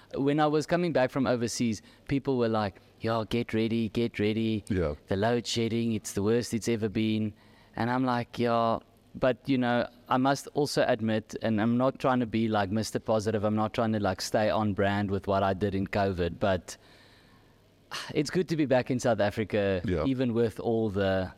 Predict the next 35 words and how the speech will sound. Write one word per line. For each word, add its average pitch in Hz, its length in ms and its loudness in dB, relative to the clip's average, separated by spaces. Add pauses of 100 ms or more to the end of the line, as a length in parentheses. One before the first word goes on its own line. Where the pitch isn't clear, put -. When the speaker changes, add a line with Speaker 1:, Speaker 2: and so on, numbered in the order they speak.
(140)
Speaker 2:
Would 147 300 -2
you 202 100 2
relocate, 110 600 -2
though? 67 220 -6 (840)
Speaker 1:
Not 196 180 2
at 185 120 0
the, 120 80 2
definitely 151 460 0
not 113 180 2
at 110 120 -2
the 101 60 -2
moment. 101 400 0
If, 240 140 0
Speaker 2:
Yeah. 71 160 -4 (280)
Speaker 1:
look, 233 280 0 (160)
I'm 175 100 2
not 247 160 2
gonna 196 180 0
lie, 131 240 2
if, 156 300 0
if 156 160 0
it 185 120 -2
became, 185 380 0
like, 139 340 0 (960)
I'm 143 200 2
working 143 420 2
overseas 131 480 0
for 117 320 2
eight 135 220 2
months 120 300 0
of 110 160 2
the 104 100 2
year, 110 280 2
it 120 80 -2
just 120 260 -4